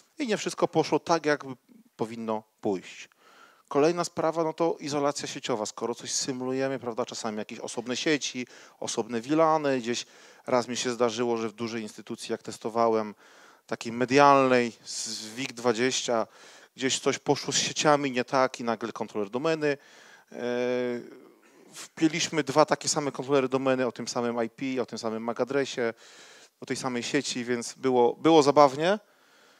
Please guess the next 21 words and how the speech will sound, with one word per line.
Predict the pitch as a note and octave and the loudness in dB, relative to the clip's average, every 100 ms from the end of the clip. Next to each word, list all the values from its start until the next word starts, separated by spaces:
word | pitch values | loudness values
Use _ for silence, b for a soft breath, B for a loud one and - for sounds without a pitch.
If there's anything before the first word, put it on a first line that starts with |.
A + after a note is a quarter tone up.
| b b - | b b -8
E, | C3+ C3+ C3+ C#3 C#3+ C#3 C#3 - _ _ _ _ _ _ _ _ _ - | 0 2 4 6 6 6 2 -4 _ _ _ _ _ _ _ _ _ 0
jak | C#3+ | 0
coś | - D#3+ | 2 -2
testujecie, | - F3 - F#3+ F3+ - F3+ G3 F#3 _ | 0 0 2 4 4 6 4 4 0 _
skończycie | - - C3 D#3+ D#3+ D#3+ | -10 -4 -2 -2 -2 2
testy, | E3 - E3+ E3 E3 | 2 2 2 2 2
no | D3+ | -2
to | D#3+ | 0
jak | D#3+ - | 0 0
to | D3+ | 2
zresetować, | D#3 D3 D#3+ F3 A2+ - | 2 4 8 8 8 4
prawda, | G#2+ G#2+ | -2 -2
żeby | A#2 B2 | -2 -6
z | - | -2
powrotem | C3 C#3+ D#3+ C#3 | 2 2 2 0
było | D3 C#3 | 0 0
podobne | C#3+ C#3+ C#3 C#3 | 0 -2 0 -2
do, | C3+ C3+ C3+ b b - | 0 0 -2 b b -4
do | D#3 | -2
produkcji, | D3 D3 - - | 0 0 0 -4
prawda? | G#2 G2+ A2+ C3+ | -8 0 4 4